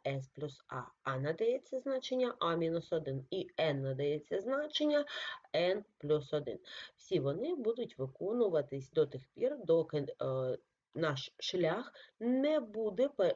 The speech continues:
перевищувати або дорівнювати п'ятнадцять. Тобто таким чином ми обов'язково зверніть увагу, знову ж таки, на позначення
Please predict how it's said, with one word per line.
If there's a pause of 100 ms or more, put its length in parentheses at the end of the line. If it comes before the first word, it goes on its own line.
(140)
перевищувати
або
дорівнювати
п'ятнадцять. (460)
Тобто
таким
чином
ми
обов'язково
зверніть
увагу,
знову
ж
таки,
на
позначення